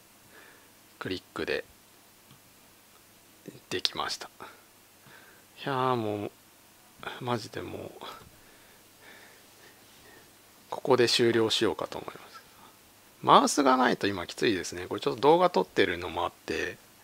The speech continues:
トラックパッドでやってるんで、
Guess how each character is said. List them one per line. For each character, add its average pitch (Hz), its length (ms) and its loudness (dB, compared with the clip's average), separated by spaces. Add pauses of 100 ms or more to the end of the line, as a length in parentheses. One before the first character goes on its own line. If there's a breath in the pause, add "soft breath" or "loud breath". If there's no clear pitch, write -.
(760 loud breath)
ト 127 100 0
ラ 139 80 8
ッ - 20 0
ク - 180 2
パ 151 140 6
ッ - 120 0
ド 87 100 -4
で 76 80 -6
や 73 100 0
っ - 40 -10
て - 220 -10
る 82 140 -8
ん 78 100 -12
で、 73 240 -10